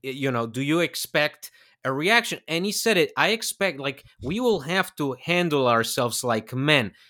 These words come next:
But I urge the fans that if there are fans in this world who can love both me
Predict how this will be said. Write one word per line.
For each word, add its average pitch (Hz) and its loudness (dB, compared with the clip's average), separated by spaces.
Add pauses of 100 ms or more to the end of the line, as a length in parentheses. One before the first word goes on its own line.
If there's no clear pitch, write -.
(140)
But 135 2
I 156 4
urge 190 8
the 196 4
fans 135 0
that 123 0
if 190 4
there 220 4
are 226 10
fans 202 2
in 175 -4
this 165 -4
world 143 4 (200)
who 135 -2
can 151 2
love 147 6
both 143 6
me 202 6